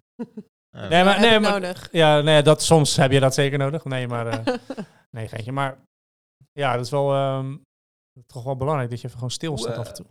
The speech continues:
Speaker 2: hoe kijk jij ernaar, naar haar situatie?
Speaker 3: Goeie vraag. Ehm,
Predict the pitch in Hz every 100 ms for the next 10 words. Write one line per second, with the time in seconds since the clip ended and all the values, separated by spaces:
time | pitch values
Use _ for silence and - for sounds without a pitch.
0 | _ 170 202 339 254 143 90 95 90 87
1 | - - - - 104 _ _ - - -
2 | - 202 120 202 202 - - 165 156 156
3 | 160 160 160